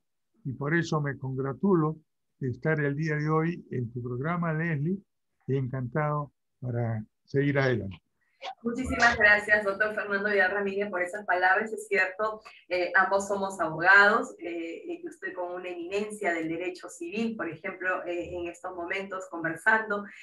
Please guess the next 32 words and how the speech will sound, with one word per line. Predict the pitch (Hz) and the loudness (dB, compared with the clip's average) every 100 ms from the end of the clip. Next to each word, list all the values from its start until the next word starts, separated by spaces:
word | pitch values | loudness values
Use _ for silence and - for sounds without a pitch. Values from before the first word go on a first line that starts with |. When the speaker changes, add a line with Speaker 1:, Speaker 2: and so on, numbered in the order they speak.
| - - | -18 -10
Speaker 2:
y, | 202 220 226 - | -6 -4 -4 -4
eh, | 190 180 180 - | -4 -2 -2 -2
mucho | 208 208 220 | -2 0 0
tenemos | 180 180 180 - | 0 0 -2 -6
que | 175 | -6
seguir | 170 170 175 | -4 -4 0
aprendiendo. | 170 175 175 208 262 214 180 202 | 0 -2 -4 0 0 0 -2 0
Y | 196 | 4
hablando | 180 202 208 226 | 4 4 4 2
de | 233 185 | 0 -2
lecciones | - - 202 202 202 | -4 -2 0 0 0
y | |
aprendizajes, | 196 180 160 156 208 208 208 202 | -2 -4 -6 2 2 2 0 -4
doctor | 170 - 190 - | -6 -6 -6 -4
Fernando | 190 185 202 | -4 0 0
Vidal, | 175 180 190 196 | 2 4 4 2
en | - 175 | -6 -8
este | 180 - 185 180 - - - | -8 -10 -10 -10 -16 -20 -6
programa | 190 185 196 | 0 2 2
muy | 196 208 247 | 0 -2 -4
corto, | - 208 202 220 226 226 - - | -2 0 0 0 -2 -4 -12 -6
nosotros | 196 208 202 208 208 | -6 -4 -6 -8 -10
quisiéramos | - 196 196 202 202 202 | -4 2 2 2 -2 -2
que, | 180 170 - _ _ _ - | -6 -6 -8 _ _ _ -8
eh, | 180 175 185 | -4 -2 -4
nos | 190 | -4
comparta | 202 196 226 220 202 - 160 156 - - | -4 0 6 8 6 2 -2 -2 -8 2
qué | 220 | 4
lecciones | 226 220 - 208 208 202 202 | 4 0 0 0 0 -2 -6
y | 175 | -4
qué | 202 | 0
aprendizajes | 196 208 202 - 196 185 - 202 202 | 0 0 -4 -2 2 2 4 2 0